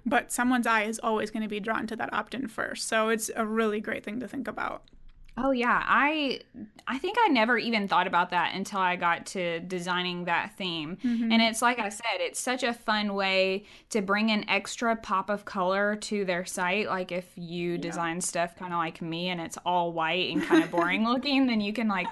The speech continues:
Speaker 2: have this nice pop of color, especially if they have, like, bright colors like you do, Krista.
Speaker 1: Mm-hmm.
Speaker 2: And like I said, make sure that their audience is like, "Whoa, what is that thing
Speaker 1: Mm-hmm.
Speaker 2: yelling at me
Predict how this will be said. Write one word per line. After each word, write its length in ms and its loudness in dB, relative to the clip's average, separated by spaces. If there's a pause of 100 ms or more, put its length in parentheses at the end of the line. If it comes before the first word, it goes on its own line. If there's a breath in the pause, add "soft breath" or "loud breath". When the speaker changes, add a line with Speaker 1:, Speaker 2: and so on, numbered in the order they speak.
Speaker 2:
have 300 4
this 240 -2 (140)
nice 480 2 (100)
pop 340 4
of 280 0 (580 loud breath)
color, 540 6
especially 580 0
if 100 -4
they 100 0
have, 240 0
like, 220 -2
bright 300 -2
colors 440 -6
like 240 -8
you 140 -8
do, 160 -8
Krista. 560 -2 (320 loud breath)
Speaker 1:
Mm-hmm. 120 2
Speaker 2:
And 640 4
like 260 2
I 160 4
said, 500 2
make 260 0
sure 220 -4
that 160 -4
their 180 0
audience 400 0
is 140 -4
like, 200 0
"Whoa, 600 8
what 220 6
is 160 2
that 280 6
thing 260 6
Speaker 1:
Mm-hmm. 100 2
Speaker 2:
yelling 320 6
at 180 2
me 160 -2